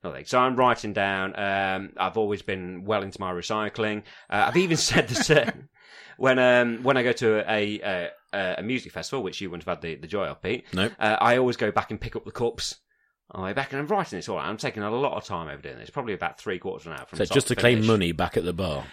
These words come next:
Speaker 1: Yeah, but it's all about keeping Britain tidy. Uh, and then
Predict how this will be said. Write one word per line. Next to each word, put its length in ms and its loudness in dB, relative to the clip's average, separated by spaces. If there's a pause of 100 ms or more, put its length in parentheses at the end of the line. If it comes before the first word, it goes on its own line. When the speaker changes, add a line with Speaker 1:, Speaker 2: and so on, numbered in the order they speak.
Speaker 1:
Yeah, 340 0
but 120 -2
it's 80 -4
all 140 4
about 280 2
keeping 280 -6
Britain 260 -8
tidy. 400 2 (1120)
Uh, 400 4 (420)
and 300 -2
then 440 4